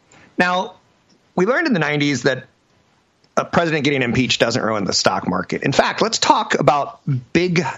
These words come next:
events that could ruin stock markets that didn't. During the Korean War,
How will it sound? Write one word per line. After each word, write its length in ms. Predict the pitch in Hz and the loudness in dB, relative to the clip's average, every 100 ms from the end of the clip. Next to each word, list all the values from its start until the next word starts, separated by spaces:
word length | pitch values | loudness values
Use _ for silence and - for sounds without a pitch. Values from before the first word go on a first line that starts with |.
| - | -2
events 600 | 139 117 131 107 - - | 0 2 0 -2 -4 -6
that 200 | - 120 110 - - | -2 -4 -4 -20 -6
could 300 | - 302 320 | 2 4 4
ruin 260 | 196 156 139 | 2 0 2
stock 280 | - 127 127 | 2 2 0
markets 460 | 120 120 113 - - - - - - | -2 -2 -6 -8 -12 -20 -20 -8 -4
that 240 | 120 - | -4 -2
didn't. 340 | 151 131 90 - - - _ _ _ _ _ _ _ - _ _ _ _ _ _ _ | 0 0 -4 -8 -18 -20 _ _ _ _ _ _ _ -20 _ _ _ _ _ _ _
During 160 | 160 170 | 0 2
the 60 | |
Korean 420 | - 175 185 175 | 0 2 2 0
War, 640 | 165 170 185 110 87 - | 0 0 0 -2 -2 -6